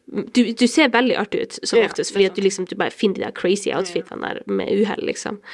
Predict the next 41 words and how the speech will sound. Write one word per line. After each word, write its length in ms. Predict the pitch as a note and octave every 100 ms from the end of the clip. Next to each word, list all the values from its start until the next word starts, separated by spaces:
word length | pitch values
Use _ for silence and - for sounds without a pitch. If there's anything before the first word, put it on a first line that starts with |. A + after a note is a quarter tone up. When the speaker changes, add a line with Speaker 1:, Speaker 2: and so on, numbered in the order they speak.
| C#4+
Speaker 2:
Mm. 300 | C#4+ A3 A#3+ A#3
Speaker 1:
Men 80 | C4+
anyways, 560 | C#4 C#4 D4+ C#4 A#3+ B3 -
når 140 | A3+
jeg 80 | A#3+
ser 100 | A#3+
tilbake 240 | G#3+ A3
på 80 | -
det 80 | F#3+ G#3
nå, 80 | B3
så 160 | A#3+
er 80 | G#3
det 60 | G#3
ganske 160 | - -
artig, 240 | G3+ - A#3
egentlig. 320 | B3 B3+ D4
Speaker 2:
Ja. 80 | C#4 - - - - - _ _ _ _ -
Speaker 1:
Eh, 160 | G#3+ G#3+
jeg 60 | A3
føler 160 | B3+ A#3 G#3+
det 80 |
er 60 | A3
litt 80 | A3+
sånn 140 | F#3+ F#3 - _ _ _ _ _ -
scenario 400 | - G#3+ G3 F#3+
som 140 | F#3+ G3
beskriver 360 | - G3 -
meg 80 | -
veldig 140 | C#2+ C#2+
godt, 160 | - -
egentlig. 280 | - G#3 G#3+ B3+
Speaker 2:
Ja. 220 | A#3+ C4+ A3+ G3
Speaker 1:
Men 100 | G#3
det 80 | A3
er 60 | A#3+
ganske 220 | A#3+ -
artig. 220 | G3+ - - _ -
Eh, 300 | F#3+ G3 F#3 -
egentlig, 460 | A3+ G3 F#3 - -
egentlig. 440 | - A2+ - - - _
I, 140 | A#3+